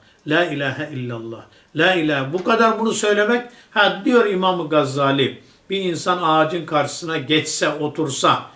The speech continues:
efendim baltayı önüne koysa, sonra başlasa sallanmaya, balta kes, balta kes, balta kes,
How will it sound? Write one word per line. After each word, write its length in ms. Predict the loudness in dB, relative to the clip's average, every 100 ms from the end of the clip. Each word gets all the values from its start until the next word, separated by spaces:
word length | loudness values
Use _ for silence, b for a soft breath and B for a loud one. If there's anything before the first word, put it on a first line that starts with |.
| B B B B
efendim 600 | -2 0 -2 -2 -2 0
baltayı 480 | 2 2 2 2 2
önüne 500 | -2 -4 -2 -4 0
koysa, 600 | 2 2 2 0 0 -4 B B
sonra 440 | -4 0 2 2 2
başlasa 500 | 0 0 -4 -2 -2
sallanmaya, 760 | 0 0 2 -2 0 0 0 -4 b b 0
balta 600 | 2 2 0 0 0 -2
kes, 400 | 0 0 0 -8 b b -2
balta 600 | 2 2 0 -4 -4 -4
kes, 400 | -2 -2 -4 -10 b b b
balta 580 | 0 0 0 -2 -2 0
kes, 360 | 2 0 0